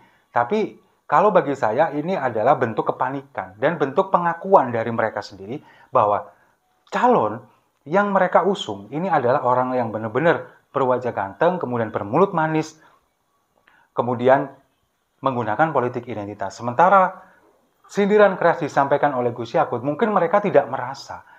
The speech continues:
Mungkin bagi Caimin, mungkin bagi P K B, Rizik Sihab ini adalah orang yang Pancasilais, mungkin.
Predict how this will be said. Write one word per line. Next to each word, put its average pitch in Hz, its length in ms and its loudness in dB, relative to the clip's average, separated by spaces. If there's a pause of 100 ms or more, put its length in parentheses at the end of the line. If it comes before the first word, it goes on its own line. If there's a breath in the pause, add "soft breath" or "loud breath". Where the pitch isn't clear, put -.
(140 soft breath)
Mungkin 196 640 2 (160)
bagi 127 320 0
Caimin, 160 480 0
mungkin 135 400 0
bagi 170 240 2
P 160 160 -2
K 165 240 4
B, 98 160 -10 (560 soft breath)
Rizik 220 320 0
Sihab 160 240 2
ini 190 160 2
adalah 143 320 4
orang 143 240 0
yang 151 80 -2
Pancasilais, 135 720 0
mungkin. 151 640 2